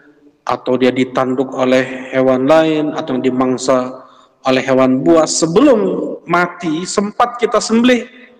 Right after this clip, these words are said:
dan kita sebut nama Allah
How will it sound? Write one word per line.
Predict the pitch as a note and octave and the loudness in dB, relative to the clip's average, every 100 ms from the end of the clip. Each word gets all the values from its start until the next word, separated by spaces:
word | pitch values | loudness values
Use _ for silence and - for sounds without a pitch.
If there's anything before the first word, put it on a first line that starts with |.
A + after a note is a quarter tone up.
| _ _ | _ _
dan | E3 F3+ - | 0 0 2
kita | - F3 F3 E3 D#3+ - - - - | -2 0 4 4 2 -2 -10 -12 -14
sebut | - F3 E3+ C4+ | -4 -2 2 0
nama | G#3+ G3 F#3+ F#3 | 2 0 0 2
Allah | F3+ F#3 | 2 2